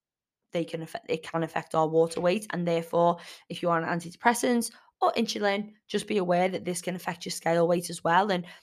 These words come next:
if you are on this type of medication and you're on a fat loss journey, again, this is where I would say take the scale weight as maybe not the biggest form of tracking your progress. Make sure you're taking your photos, taking your measurements,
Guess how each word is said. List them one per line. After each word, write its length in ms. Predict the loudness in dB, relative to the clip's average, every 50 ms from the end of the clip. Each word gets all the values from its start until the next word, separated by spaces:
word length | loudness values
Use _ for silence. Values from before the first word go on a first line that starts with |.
| _ _ _ -14
if 160 | -12 -8 -4
you 140 | 0 6 8
are 300 | 10 12 12 10 8 6 0 -4
on 160 | -2 -2 -2
this 140 | -4 -6 -4
type 180 | -2 -2 -2 -2
of 80 | -4
medication 600 | -4 -4 -4 -6 -10 -12 -10 -8 -8 -6 -6 -4
and 120 | -4 -4 -6
you're 100 | -4 0
on 140 | 0 0 0
a 60 | 0
fat 220 | 2 2 2 2
loss 160 | 2 -2 -2 -2
journey, 600 | -2 0 0 0 0 -2 -4 -4 -6 -6 -8 -14 -20 -20 _ _ _ _ _ _ -10
again, 440 | -10 -6 -2 0 2 2 2 0 -2
this 140 | -6 -8 -8
is 100 | -4 -2
where 140 | 0 2 2
I 40 | 2
would 160 | 0 -2 -4
say 360 | 0 2 4 4 4 2 -2 -8 _ _ _ _ -10
take 240 | -4 -4 -4 -4 -4
the 60 | -8
scale 360 | -4 0 2 2 4 2 0
weight 280 | -2 -2 -4 -4 -6 -8 -4 0
as 340 | 2 2 2 2 0 -4 -8 -8
maybe 280 | -6 -6 -4 -4 -4 -2
not 300 | 0 2 0 0 0 _ _ _ _ -6
the 100 | -6 -4
biggest 340 | -2 -2 -4 -4 -6 -4 -2
form 240 | 0 0 0 0 -2
of 140 | -4 -4
tracking 340 | -2 0 0 0 0 -2 -6
your 80 | -6 -4
progress. 600 | 0 2 2 2 4 4 4 4 4 4 0 -10 _ _ _ _ _ -4
Make 140 | -4 -4 -2
sure 140 | -2 -4
you're 140 | -4 -4 -4
taking 300 | -4 -4 -4 -4 -4 -8
your 100 | -6 -2
photos, 400 | 0 0 0 2 2 0 0 0
taking 280 | -2 -6 -6 -6 -6 -6
your 100 | -4 -2
measurements, 460 | -2 -2 -2 -2 -4 -4 -4 -4